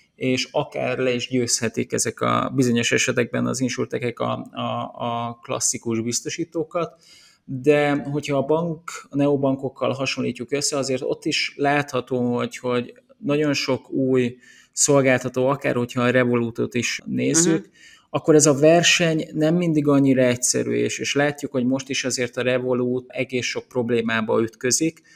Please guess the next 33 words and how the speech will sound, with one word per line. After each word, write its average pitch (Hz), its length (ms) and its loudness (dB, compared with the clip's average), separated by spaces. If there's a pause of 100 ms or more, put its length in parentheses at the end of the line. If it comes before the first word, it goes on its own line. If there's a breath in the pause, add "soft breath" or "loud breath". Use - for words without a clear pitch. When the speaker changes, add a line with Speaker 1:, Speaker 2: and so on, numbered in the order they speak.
(320 soft breath)
Speaker 1:
a, 131 320 -2 (280)
és 139 220 0
én 143 280 0
talán 135 280 4
a 131 120 -2
teljes 135 420 4
fintech 147 460 0
szektorra 120 1300 0
tekintek 120 540 -2
úgy, 131 240 0
hogy 123 160 -2
a 120 40 4
jövőt 120 340 2
azt 123 220 0
jelenteti, 117 640 0
hogyha 127 360 -2
nem 120 320 2
le 123 120 2
akarjuk 117 400 -2
győzni 117 300 -2
a 113 60 0
régi 117 260 -2
nagy 113 200 -4
szereplőket 170 880 -4 (360 soft breath)
a, 120 120 -8
a 117 300 -4
pénzügyi 156 380 -2
piacon, 135 520 -4
hanem 120 300 -2
inkább 117 340 -2
együttműködünk 110 840 -4
velük, 147 300 -2
úgyhogy 120 540 -6